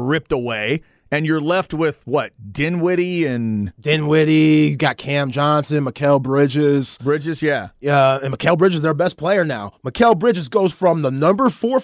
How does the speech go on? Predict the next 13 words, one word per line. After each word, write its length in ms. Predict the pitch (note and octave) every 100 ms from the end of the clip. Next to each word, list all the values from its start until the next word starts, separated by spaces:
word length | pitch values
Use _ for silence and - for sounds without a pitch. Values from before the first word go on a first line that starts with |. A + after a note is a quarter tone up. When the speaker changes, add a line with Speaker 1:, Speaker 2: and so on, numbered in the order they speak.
| -
Speaker 2:
option 720 | G#3+ A#3+ - - D3+ C#3 C3+ _ _ -
on 480 | D#3+ D#3 D#3 D3+
the 80 | D3
championship 800 | C3+ G3 G3+ G3+ G3 D#3+ G#3+ G#3 - _ E3 _
level 340 | F3+ G3+ F#3+ F3
Phoenix 440 | - G3+ G3+ -
Suns 580 | - A3 F3 D#3 D3 - _ _ -
to 460 | F#3 F3 E3 D3 -
<laughs> 60 | -
the 220 | E3 F#3+
number 360 | F#3 G3 F3+
one 300 | F#3 F3+ F#3+
option 680 | E3 D#3 C#3+ - D3+ C#3+ C3+